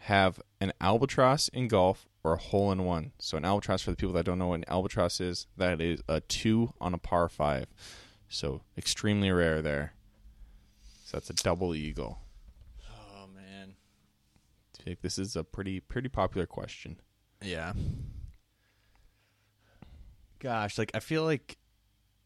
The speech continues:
Speaker 2: I mean, would you say the albatross? Yeah, al-, albatross is obviously harder to get. It's more rare.
Speaker 1: Mm-hmm.
Speaker 2: But, I mean, a hole-in-one's a hole-in-one.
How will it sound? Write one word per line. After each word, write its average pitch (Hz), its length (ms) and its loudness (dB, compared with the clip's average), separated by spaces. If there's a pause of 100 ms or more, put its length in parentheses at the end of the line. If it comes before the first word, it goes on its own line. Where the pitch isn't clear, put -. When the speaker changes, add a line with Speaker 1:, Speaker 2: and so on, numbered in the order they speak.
(420)
Speaker 2:
I 113 40 -4
mean, 107 300 2
would 101 100 -2
you 110 60 -4
say 139 160 0
the 127 140 0
albatross? 104 640 0
Yeah, 92 260 -2
al-, 117 40 0 (100)
albatross 123 420 -2
is - 100 -10
obviously 98 360 0
harder 95 300 0
to 95 80 -2
get. 98 300 0 (160)
It's 98 160 -8
more 98 180 2
rare. 92 420 0 (640)
Speaker 1:
Mm-hmm. 107 220 -4 (2000)
Speaker 2:
But, 98 120 -18
I - 20 -14
mean, 98 140 -10
a 92 40 -12
hole-in-one's 107 440 0
a 95 40 -2
hole-in-one. 95 800 0